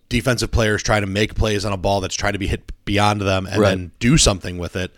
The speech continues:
Speaker 1: You know, when you get into a series, or, I mean, uh, the one game play-in for the, for the wild card is
Speaker 2: So
Speaker 1: just
Speaker 2: stupid.
Speaker 1: in-, I love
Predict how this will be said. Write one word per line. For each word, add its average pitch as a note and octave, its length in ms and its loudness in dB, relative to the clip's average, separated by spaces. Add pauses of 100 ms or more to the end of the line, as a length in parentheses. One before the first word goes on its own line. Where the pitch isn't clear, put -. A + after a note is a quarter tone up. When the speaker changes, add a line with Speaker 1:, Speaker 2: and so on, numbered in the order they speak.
(800)
Speaker 1:
You C3+ 80 4
know, G#2+ 80 2
when A#2+ 240 0
you A#2+ 80 0
get D#3+ 100 2
into D#3 160 0
a - 40 -2
series, G#2 520 0
or, G2+ 240 -4
I G2 100 -4
mean, F#2 240 -8
uh, G#2 160 -12
the G2 140 -2
one C#3+ 220 2
game A2 160 0
play-in G#2 400 4
for G2+ 100 -4
the, F2 240 -4
for - 160 -8
the F#2 80 -2
wild F#2+ 260 -2
card E2+ 280 -6
is F2+ 160 -2
Speaker 2:
So B2+ 180 10
Speaker 1:
just A2 320 6
Speaker 2:
stupid. - 180 0
Speaker 1:
in-, A2 160 -4 (120)
I G2+ 80 0
love F#2+ 200 -4